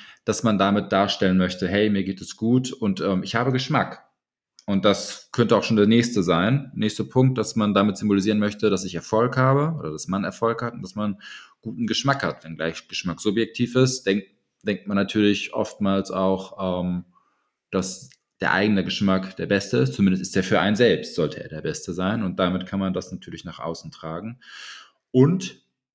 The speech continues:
man symbolisiert oder man denkt, dass man damit etwas symbolisieren kann nach außen. So wird eine, ähm, Rolex allgemein, wird mit, von vielen Menschen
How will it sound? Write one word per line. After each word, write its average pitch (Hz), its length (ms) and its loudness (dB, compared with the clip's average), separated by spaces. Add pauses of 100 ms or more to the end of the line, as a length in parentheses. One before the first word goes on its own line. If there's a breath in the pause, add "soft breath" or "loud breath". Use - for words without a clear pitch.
(280)
man 123 200 2
symbolisiert 123 640 2
oder 92 400 -4 (180)
man 104 260 -2
denkt, 113 480 2
dass - 160 -10
man 92 100 -2
damit 90 240 -2
etwas - 300 -8
symbolisieren 85 640 -4
kann 82 240 -6
nach 76 160 -8
außen. 76 340 -8
So 92 300 2
wird 98 160 0
eine, 90 580 -2 (400)
ähm, 82 240 -10
Rolex 117 540 2
allgemein, 110 640 2
wird 117 200 0
mit, - 480 -4
von 101 220 -4
vielen 127 320 4
Menschen 113 680 0